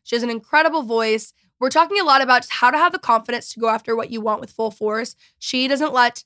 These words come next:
anything stop her from what she wants. And I just think the world of her. Her music's amazing, but just even as a person, she's incredible. And I think you guys are really going to like this.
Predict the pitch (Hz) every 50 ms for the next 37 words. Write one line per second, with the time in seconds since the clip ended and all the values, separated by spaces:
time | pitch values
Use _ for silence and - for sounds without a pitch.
0 | _ _ _ - 240 226 226 233 240 - - 254 254 247 269 269 294 - - -
1 | 220 214 214 - 240 247 254 262 262 - 240 226 226 220 214 - - 233 208 208
2 | 196 202 226 294 349 - - - - _ _ _ _ _ _ - 254 254 254 247
3 | - - 233 233 233 254 247 - - - - 226 220 208 - - 214 233 214 208
4 | 208 214 214 214 214 226 214 214 233 226 226 226 226 262 262 - 247 233 214 208
5 | 208 208 226 233 233 214 214 - 208 208 254 233 - - 247 254 311 403 466 440
6 | - - - 226 214 - - 233 233 202 - - 233 226 214 226 220 202 - 202
7 | 185 220 233 240 247 262 269 - _ _ _ _ - - 247 247 233 214 226 233
8 | 240 247 294 311 - 381 285 247 233 226 226 226 220 220 208 220 202 226 220 214
9 | 214 214 208 - 214 214 220 208 208 - 269 285 320 349 -